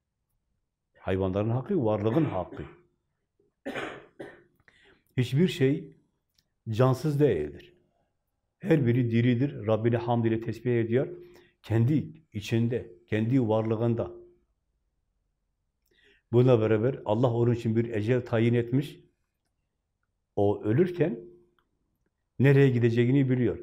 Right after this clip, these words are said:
Nereden yaratılmışsa oraya gidiyor. Yani ağaç ölürken nereye gidiyor? Toprağa gidiyor. Toprak oluyor.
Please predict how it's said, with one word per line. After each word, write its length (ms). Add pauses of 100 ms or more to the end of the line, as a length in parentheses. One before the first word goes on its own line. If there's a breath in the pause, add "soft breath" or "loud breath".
Nereden 360
yaratılmışsa 600
oraya 380 (280)
gidiyor. 400 (400)
Yani 180
ağaç 320
ölürken 460
nereye 240
gidiyor? 580
Toprağa 380
gidiyor. 360 (300)
Toprak 380
oluyor. 320